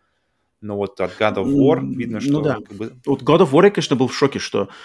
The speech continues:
Speaker 2: God of War будет на PlayStation четыре, соответственно, там, да, сразу ожидания, сразу как бы так, оп. Хотя я из всех этих трех игр, Horizon, God of War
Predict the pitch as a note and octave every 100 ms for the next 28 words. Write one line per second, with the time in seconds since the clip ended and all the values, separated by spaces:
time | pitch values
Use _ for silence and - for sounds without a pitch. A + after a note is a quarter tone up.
0 | - - A2+ A2+ G2 C3+ C3+ A2 A2+ A2+
1 | G#2+ - A#2+ A2+ - - D3+ D#3 - G#2
2 | A2 A#2 - A2 G#2+ G2 _ - G#2 G#2
3 | G2 G#2+ G2+ F2+ A2 A2 A2+ G2 - A#2
4 | A2 A2 C3 E3 D#3 A#2 A#2 A#2+ A#2 A2
5 | G#2 G#2+ F#2 B2+ D#3+ - - - - G3
6 | F#3+ - D#3 - F3+ G3 D3+ C#3 D#3 D#3
7 | E3 G3+ A3+ - B2 C3 D3 A#2+ A2 A#2
8 | A2+ A#2+ C3+ B2